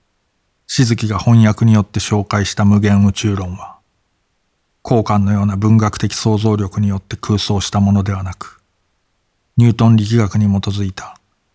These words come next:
科学的思考によって提起されたものだということである。また、付録の太陽系形成論では、回転体において遠心力と求心力が拮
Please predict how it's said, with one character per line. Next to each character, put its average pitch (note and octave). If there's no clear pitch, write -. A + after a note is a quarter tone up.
科 A2+
学 G#2+
的 G#2+
思 -
考 G#2+
に G#2+
よ G2+
っ G2
て -
提 G#2+
起 -
さ G2+
れ F#2+
た G2+
も G2+
の G2+
だ G2
と -
い G2+
う G2
こ -
と G2
で G2
あ -
る。 -
ま G2
た、 F#2+
付 -
録 A2
の G2+
太 A#2
陽 A2+
系 A2
形 A2
成 G#2+
論 F#2+
で F#2+
は、 F2+
回 A#2
転 A2
体 G#2+
に G#2+
お G#2
い F#2
て F#2
遠 B2
心 A#2+
力 G#2
と F#2
求 A#2+
心 A2+
力 G2
が F#2+
拮 -